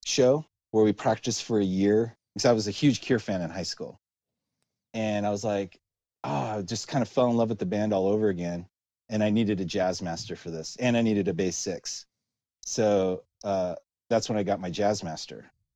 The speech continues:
And when I picked up that jazz master, like, instantly, I was like, "I'm an idiot." I don't know why I was, like, like, complaining about these guitars. I just saw all the switches and the,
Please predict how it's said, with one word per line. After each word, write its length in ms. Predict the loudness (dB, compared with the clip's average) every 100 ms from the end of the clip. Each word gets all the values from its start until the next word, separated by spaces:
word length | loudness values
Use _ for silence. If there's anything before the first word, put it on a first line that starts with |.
| _ _
And 320 | -4 -2 0 2
when 80 |
I 80 | 0
picked 220 | 0 0
up 100 | 0
that 140 | 0 0
jazz 260 | 0 -2
master, 340 | -2 -6 -6 -6
like, 160 | -6 -4
instantly, 880 | 2 4 4 0 -6 -4 -4 -6 -10 _ -4
I 60 |
was 100 | -2
like, 120 | -2 -2
"I'm 100 | -2
an 80 |
idiot." 400 | 0 0 -2 -6 -6
I 60 | -2
don't 100 | -2
know 60 |
why 360 | 2 4 4 4
I 40 |
was, 200 | 0 -4
like, 200 | -6 -8 -12 _ -10
like, 220 | -8 -10 _ _ _ _ _ _ _
complaining 520 | -8 -6 -2 0 2 0
about 220 | -2 -4
these 160 | -6
guitars. 460 | -8 -6 0 0 0
I 60 | 0
just 180 | -2
saw 180 | 0 0
all 60 | 0
the 80 | -2
switches 720 | -2 0 2 4 4 4 -2
and 180 | -6 -6
the, 160 | -10